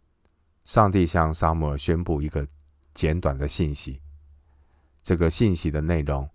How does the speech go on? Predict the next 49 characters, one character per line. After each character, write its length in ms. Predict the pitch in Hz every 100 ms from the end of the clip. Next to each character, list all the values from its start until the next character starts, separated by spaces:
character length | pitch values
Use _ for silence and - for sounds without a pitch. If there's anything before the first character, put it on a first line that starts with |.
| _ _ _ _ _ -
印 220 | 113 92
证 200 | 82 90
了 140 | 78 73
前 240 | - 71
面 260 | 80 85 69 - _ _ _ -
二 260 | 110 95 80
章 420 | - 82 82 92 _
二 160 | - 98
十 160 | 85 80
七 320 | - 85 80
到 200 | 82 76
三 200 | - 82
十 140 | 80
六 220 | 82 78
节 320 | 73 73 67 - _ _ _ _
那 160 | 82
位 260 | 76 78 71 - -
不 160 | 127 123
知 220 | - 113
名 180 | 92 78
的 80 | 82
神 380 | - 80 85
人 280 | 82 71 71 - - - - -
向 340 | - 85 73 - - _ _ _ -
以 220 | 80 78
利 280 | 104 78 - -
所 240 | - 71
传 320 | 69 73 71 80
讲 180 | 65 65
的 80 | 73
话。 280 | 76 69 - - - - _ - _ _ _ _ _ _ _ _ _ _ _ _ _ _ -
二 140 | 104
章 200 | 107 98
二 120 | 110
十 160 | 90 80
七 160 | 87
到 140 | 82 82
三 180 | - 82
十 140 | 78
六 180 | 87 80
节， 200 | 76 73
这 140 | 87
位 140 | 85 80
神 300 | - 73 76
人 160 | 73
宣 240 | - 80 80
告 200 | 76 71
关 220 | 80 76
于 220 | 69